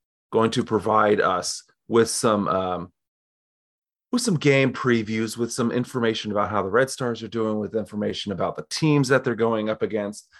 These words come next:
Uh, unfortunately, because of the time that Bryant Me records and the time that Logan works, who is running the Red Stars report,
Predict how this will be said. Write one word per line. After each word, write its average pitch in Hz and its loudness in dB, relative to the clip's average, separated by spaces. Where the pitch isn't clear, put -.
Uh, 120 2
unfortunately, 135 2
because 104 -2
of 90 -4
the 101 -4
time 104 -4
that 90 -2
Bryant 98 2
Me 92 0
records 87 -4
and 101 0
the 98 2
time 95 0
that 92 -2
Logan 101 4
works, 98 -2
who 95 -6
is 95 -8
running 98 2
the 95 -2
Red 92 4
Stars 87 -6
report, 87 -2